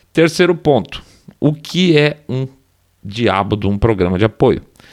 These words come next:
O, é daqueles sites que você pode fazer uma doação se quiser, basicamente é isso. A gente montou um esquema sem meta, tá?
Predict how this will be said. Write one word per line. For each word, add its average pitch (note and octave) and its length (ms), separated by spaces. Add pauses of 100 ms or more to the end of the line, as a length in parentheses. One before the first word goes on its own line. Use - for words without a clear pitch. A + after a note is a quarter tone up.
(320)
O, C#3+ 280
é D3+ 120
daqueles F#3 400
sites C3 320
que C#3+ 120
você C3+ 320
pode A#2 360
fazer A2+ 220
uma A#2 160
doação A#2 480
se - 100
quiser, F2+ 380
basicamente G2 460
é - 100
isso. - 160
A F#2 80
gente A#2 220
montou C#3 320
um C#3 40
esquema C3+ 380
sem E3 240
meta, G#2 420
tá? G#2+ 300